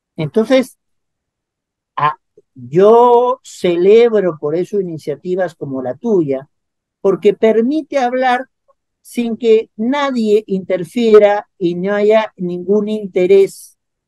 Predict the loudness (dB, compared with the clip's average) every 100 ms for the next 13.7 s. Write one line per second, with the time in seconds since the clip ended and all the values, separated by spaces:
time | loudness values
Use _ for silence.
0 | _ -6 -6 -2 -2 -2 -2 -4 -4 -2
1 | -2 -2 -6 -4 -8 -6 -8 -8 -6 -4
2 | -6 -8 _ _ _ _ _ -4 -2 -2
3 | -4 -6 0 0 0 -6 -8 -6 -6 -6
4 | -12 _ _ -6 -2 -2 -4 -12 -12 -14
5 | -18 -20 _ _ _ _ _ _ _ _
6 | _ _ 0 0 0 0 0 0 -2 -2
7 | -2 -4 -6 _ _ _ -6 -6 -2 -2
8 | -2 -2 -2 -2 -2 0 2 0 -6 -2
9 | -4 0 -2 0 -2 -2 -2 -4 -4 -8
10 | -8 -4 -4 -4 -6 -6 -6 -6 -10 _
11 | _ _ _ _ -6 0 4 4 2 0
12 | 0 0 -2 -4 -4 -6 -6 -4 -6 -4
13 | -4 -6 -6 -2 -2 -2 -6